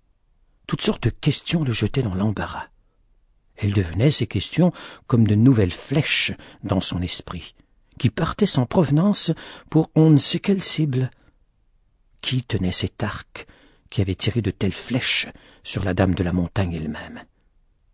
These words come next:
Elle est touchée », se disait-il.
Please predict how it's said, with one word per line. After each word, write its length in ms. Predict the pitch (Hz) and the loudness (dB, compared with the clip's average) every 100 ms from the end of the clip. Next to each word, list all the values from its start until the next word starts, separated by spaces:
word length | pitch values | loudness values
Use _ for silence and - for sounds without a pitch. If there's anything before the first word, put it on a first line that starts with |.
| _ _ _ _ _ _ _ _ | _ _ _ _ _ _ _ _
Elle 100 | - | -4
est 100 | - | -4
touchée », 540 | - - - - - - _ _ _ _ _ _ _ _ _ - | -2 -4 -4 -6 -10 -20 _ _ _ _ _ _ _ _ _ -12
se 140 | - | -8
disait-il. 720 | 82 90 78 - 92 78 - | -6 -8 -8 -8 -8 -10 -14